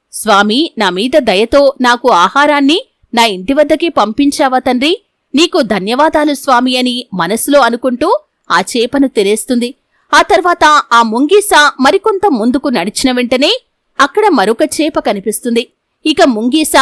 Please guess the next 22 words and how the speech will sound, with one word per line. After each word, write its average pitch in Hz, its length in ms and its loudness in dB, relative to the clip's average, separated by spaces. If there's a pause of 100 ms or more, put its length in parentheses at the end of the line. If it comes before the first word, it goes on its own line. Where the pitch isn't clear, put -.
(240)
మరింత 349 500 0
ఆనందంతో 247 840 0
ఆ 180 100 0
చేపను 285 480 -2
కూడా 233 240 0
తినేస్తుంది. 220 640 -4 (460)
ఆ 185 80 4
తర్వాత 269 640 2 (100)
ఆ 208 100 2
ముంగీస 262 680 0 (100)
మరికాస్త 311 600 0
ముందుకు 226 400 -2
కదలగానే 226 720 0 (280)
అక్కడ 277 520 2
మరికొన్ని 262 480 0
చేపలు 208 400 -2
కనిపిస్తాయి. 214 640 -4 (340)
ఈ 311 60 2
విధంగా 349 600 2
ఆర్డర్ 339 320 4
ప్రకారంగా 262 800 0
దానికి 208 360 -4